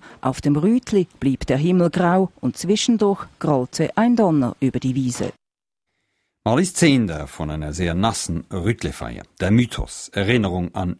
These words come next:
Speaker 2: zwölf einundneunzig. Zwölf einundneunzig gibt es übrigens erst seit achtzehneinundneunzig. Das alte offizielle Gründungsjahr ist relativ neu. Und den landesweit arbeitsfreien Nationalfeiertag erster August gibt es erst seit neunzehnhundertdreiundneunzig.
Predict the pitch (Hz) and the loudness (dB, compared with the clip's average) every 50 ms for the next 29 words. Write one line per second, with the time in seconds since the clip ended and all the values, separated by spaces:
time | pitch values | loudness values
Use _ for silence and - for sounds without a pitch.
0 | _ - - - - 69 64 57 - - - _ - 120 117 110 101 - - 82 | _ -10 -8 -8 -8 -8 -10 -10 -12 -16 -12 _ -4 -2 0 -2 -2 -4 -6 -10
1 | 71 - - - - _ _ _ _ _ _ _ _ _ _ _ _ _ _ _ | -10 -10 -12 -14 -16 _ _ _ _ _ _ _ _ _ _ _ _ _ _ _
2 | _ _ _ - - 165 175 156 165 190 214 226 240 196 208 208 202 - - 180 | _ _ _ -2 2 2 4 4 2 2 2 0 0 0 2 2 2 2 2 0
3 | 175 190 180 - 160 135 165 175 160 165 156 156 127 117 - 143 131 127 120 - | -2 -2 -2 0 2 2 2 4 4 4 4 4 2 2 2 2 2 2 2 0
4 | - 135 120 117 - - _ - 175 165 151 - - - 104 82 76 - 87 87 | 0 0 0 0 -2 -4 _ 0 0 0 -2 -4 -4 -4 -4 -4 -4 -4 -6 -6
5 | 82 78 - - 82 71 69 69 - - - - - - 82 82 - - 113 120 | -6 -6 -8 -10 -10 -12 -12 -12 -12 -14 -14 -12 -10 -8 -8 -8 -4 -2 0 2
6 | 131 151 175 180 175 - 185 143 143 113 139 120 - 147 151 151 139 - 131 139 | 4 4 2 2 2 0 0 0 0 -2 -4 -2 0 2 2 2 2 2 2 2
7 | 151 151 143 123 - 135 131 135 127 143 120 - - 92 90 87 - 131 - - | 2 2 2 0 0 0 0 0 0 -2 -6 -4 -2 -2 -2 -2 -2 -4 -4 -2
8 | 139 123 110 85 - - _ _ _ _ _ _ _ - - 87 80 73 71 - | 0 0 0 0 -2 -8 _ _ _ _ _ _ _ -6 -4 -4 -2 -4 -6 -10
9 | - - 90 85 80 78 76 87 98 110 117 110 92 - - 87 85 - _ _ | -8 -4 -2 -2 -2 0 0 0 0 0 0 0 -2 -2 -2 -2 -4 -4 _ _
10 | - 131 151 165 165 151 139 135 120 98 - - - - 95 87 82 76 69 71 | -2 0 2 2 2 2 2 0 0 -2 -4 -8 -6 -4 -4 -2 -2 -4 -6 -8
11 | 76 - - - 101 98 104 104 - 120 113 107 101 - 120 117 110 - - 73 | -8 -8 -4 -2 0 0 0 0 0 0 0 0 0 0 0 0 0 0 -4 -8
12 | 87 90 - - 104 87 117 110 127 156 151 - - - - - 92 - - 76 | -6 -4 -2 0 0 2 0 0 0 -2 -2 -2 -4 -8 -6 -6 -6 -6 -6 -8
13 | - - 90 87 85 - - 87 78 78 - 85 90 98 98 95 87 - - 92 | -8 -6 -6 -6 -6 -4 -4 -6 -4 -2 -2 0 2 2 2 0 -2 -2 -4 -4
14 | 87 82 85 85 82 80 76 - - - - 92 101 120 143 151 151 139 123 135 | -2 -2 -2 -4 -4 -6 -8 -8 -14 -12 -6 -2 0 2 2 2 2 2 2 2
15 | 120 113 - - - - - - - | 2 2 0 -2 -6 -10 -12 -16 -20